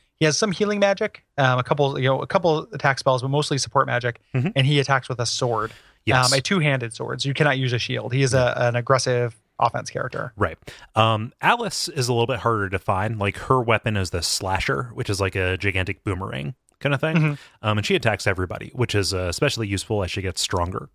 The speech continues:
Speaker 2: and you can kind of clear a whole field of these, uh, weaker enemies as, uh,
Speaker 1: Yes.
Speaker 2: as they go along. And, uh, every character, like, I like this, like, with one exception, I think Grizz. Um,
Speaker 1: Mm-hmm.
Speaker 2: you know, every character kind of has this, uh,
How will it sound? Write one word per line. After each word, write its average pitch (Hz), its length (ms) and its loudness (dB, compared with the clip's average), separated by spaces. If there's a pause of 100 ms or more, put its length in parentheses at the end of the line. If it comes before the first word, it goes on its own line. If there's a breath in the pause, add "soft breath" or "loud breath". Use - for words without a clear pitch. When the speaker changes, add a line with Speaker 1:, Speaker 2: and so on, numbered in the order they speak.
(100)
Speaker 2:
and 107 120 -6
you 95 60 -4
can 98 120 -8
kind 95 100 0
of - 80 -8
clear 95 500 0
a 101 160 -4
whole 95 180 0
field 87 440 -6
of 87 160 -12
these, 87 280 -8
uh, 90 300 -8
weaker 101 260 -4
enemies - 460 -8 (460 soft breath)
as, 92 200 2
uh, 90 80 2
Speaker 1:
Yes. 87 160 0
Speaker 2:
as 80 60 -6
they 104 100 -2
go 90 140 0
along. 90 360 -2 (100)
And, 110 280 0
uh, 101 240 2
every 175 200 2
character, 113 420 2
like, 101 200 -2
I 101 60 2
like 90 360 -2
this, 139 340 -2 (320 loud breath)
like, 110 220 0
with 107 340 0
one 113 240 2
exception, - 400 -2
I 101 60 0
think 98 200 -4
Grizz. 92 640 -2 (220)
Um, 95 440 2
Speaker 1:
Mm-hmm. 151 140 -2 (120)
Speaker 2:
you 117 80 2
know, 113 120 0
every 135 200 2
character 113 360 0
kind 113 160 0
of 101 100 0
has 98 300 0
this, 95 300 -2
uh, 85 240 -2